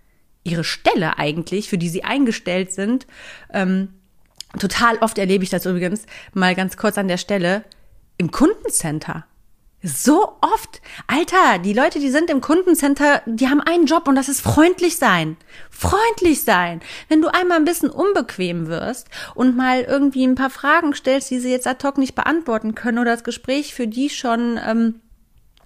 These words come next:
laut, laut Team Drill zu lange dauert, werden die unhöflich und unfreundlich. Das geht doch nicht. Also, das ist doch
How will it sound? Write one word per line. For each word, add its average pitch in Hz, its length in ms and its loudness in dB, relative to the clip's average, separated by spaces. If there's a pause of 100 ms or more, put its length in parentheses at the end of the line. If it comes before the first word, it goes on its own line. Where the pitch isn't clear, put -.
(180)
laut, 220 360 4
laut 208 320 0
Team 302 400 4
Drill 226 400 4 (300)
zu - 180 -2
lange 330 260 2
dauert, 202 280 2
werden 320 200 4
die 165 140 -2
unhöflich 208 640 2
und 220 80 -6
unfreundlich. 165 1080 -4
Das - 180 -10
geht 403 280 -4
doch 381 160 2
nicht. 175 600 0 (120)
Also, 262 460 0 (340)
das 220 120 -4
ist 262 160 -6
doch 240 100 -2